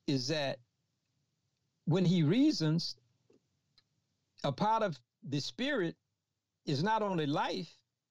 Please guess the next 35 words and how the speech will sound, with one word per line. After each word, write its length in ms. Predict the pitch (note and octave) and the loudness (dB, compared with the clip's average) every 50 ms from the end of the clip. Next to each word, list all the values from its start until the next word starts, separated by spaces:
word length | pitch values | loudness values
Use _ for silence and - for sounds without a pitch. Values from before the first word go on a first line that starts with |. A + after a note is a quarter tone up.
| _ _ _ _ _ _ _ - | _ _ _ _ _ _ _ -8
but 140 | D3 D#3+ E3 | -6 -4 -4
a 80 | D3+ C#3 | -4 -4
part 300 | - G#3+ G#3 G3+ G3 F3 | -4 -2 -2 -2 -2 -2
of 100 | E3 C#3+ | -4 -6
the 80 | D3 | -6
Spirit 500 | - - - - A#3 B3 A3 F3 E3 - - _ _ _ _ _ - | -6 -8 -6 -6 -4 -2 0 0 -2 -4 -8 _ _ _ _ _ -6
is 220 | - E3 D#3 C#3+ - | -2 -2 -2 -2 -2
also 600 | - F#3+ F#3+ G#3 F#3+ - - F3 D#3+ D#3 C#3+ - - | -2 -2 0 0 -2 -2 0 0 0 0 -2 -4 -4
our 380 | - E3 E3 D#3+ D3+ D3 C3+ - | -2 0 0 0 2 0 -2 -2
ability 540 | - C#3 B2+ A#2 A#2+ F3 D#3+ D#3+ C3 - D3+ | -2 -4 -4 -2 0 0 0 0 0 0 -2
to 120 | B2+ B2 C3 | -2 -2 -2
think. 320 | B2+ - G#3 G3 - - - _ _ _ _ _ _ _ - | -2 -2 -2 -2 -2 -4 -8 _ _ _ _ _ _ _ -4
If 100 | B2+ G#2 | 0 2
you 100 | C#3+ G#3+ | 2 4
don't 180 | A3 G3 F#3 | 4 4 4
have 120 | F#3+ F#3+ F3 | 4 2 2
no 100 | F3 E3 | 0 0
spirit 400 | D3+ - - D4 G4 F4+ - C#3+ | -2 -2 -2 0 0 0 0 0
in 140 | D3 D3 C#3+ | 2 2 2
you, 240 | D3 D#3 E3 F3 - - | 4 2 2 0 -2 0
you 180 | D#3 D3 F3+ | 0 0 2
can't 260 | - G3+ G3 F#3+ F#3 | 2 2 0 0 0
think. 280 | - - A#3+ B3+ D3+ - - _ _ _ _ - - | 0 0 0 -2 -2 -6 -10 _ _ _ _ -16 -10
So 200 | - - D#3 D3+ | -4 -2 0 2
Elohim's 560 | F3 F#3+ G#3+ A#3 A3 F#3+ F#3 G3 F#3+ F3+ - | 2 2 0 0 2 2 2 2 2 0 -2
Spirit 460 | - - - B3 C4 A#3+ G#3+ G3 F#3 - _ _ _ _ - | -4 -6 -4 -2 -2 0 -2 -2 -4 -6 _ _ _ _ -4
also 480 | F#3 G3+ A#3+ A#3+ - - F#3+ E3 D#3 | -4 -2 -2 -2 -4 -2 -2 -2 0
has 320 | D#3 F3 F3+ E3+ E3 D#3 - | 0 0 0 0 -2 -2 -2
his 180 | D#3 C3+ B2+ | -2 -2 0
mind 640 | B2 C3+ F3+ G#3+ A#3 A#3 E3 D3+ C#3 B2 B2 B2 B2 - _ _ _ _ | 0 0 0 -2 -2 -4 -4 -4 -4 -4 -4 -6 -8 -12 _ _ _ _
within 320 | - C#3 D3+ C#3+ - D#3 C#3+ | -4 -4 -2 0 0 0 0
his 120 | C#3 B2+ | 0 0
Spirit. 420 | - - - G3+ G3+ D#3+ A2 G#2+ - _ _ _ _ _ _ _ _ _ _ _ _ _ _ _ _ _ _ _ _ _ _ _ _ _ _ _ _ _ _ _ _ _ _ _ _ _ _ - - - | -2 -2 0 0 0 0 -2 -4 -8 _ _ _ _ _ _ _ _ _ _ _ _ _ _ _ _ _ _ _ _ _ _ _ _ _ _ _ _ _ _ _ _ _ _ _ _ _ _ -14 -8 -4
And 180 | E3 D#3 D3 | 0 2 2
when 220 | C#3+ D#3 D#3+ D3+ | 4 4 4 2